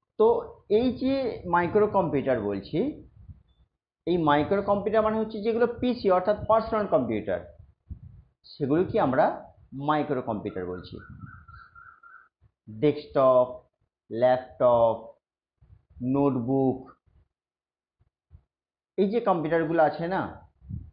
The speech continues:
সেগুলো সবই হলো মাইক্রো কম্পিউটার। ঠিক আছে, বা ট্যাবলেটগুলো, ট্যাবলেট যেগুলো আছে, আলট্রা মোবাইল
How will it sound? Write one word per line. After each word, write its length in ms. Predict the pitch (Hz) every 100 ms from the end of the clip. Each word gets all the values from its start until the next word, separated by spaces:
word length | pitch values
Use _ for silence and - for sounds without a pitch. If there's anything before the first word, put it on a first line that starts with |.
| _ _ _ _ _ - -
সেগুলো 340 | - 135 156
সবই 340 | 156 143 127
হলো 520 | 120 117 180 - - - _ -
মাইক্রো 380 | 143 151 143 127
কম্পিউটার। 640 | 107 92 90 - 95 - _ _ _ _ - - - - - _ _ _ _ _ _ _ _ _ _ _ _ _ _ _ _ _ _ _ _ _ _
ঠিক 120 | - 226
আছে, 240 | 240 170
বা 120 | 147
ট্যাবলেটগুলো, 800 | 160 165 156 151 147 127 139 135
ট্যাবলেট 500 | 131 143 131 135 131 - 120
যেগুলো 320 | 120 113 123
আছে, 520 | 110 - 117 - - _ -
আলট্রা 400 | 123 135 127 143
মোবাইল 420 | 131 123 127 127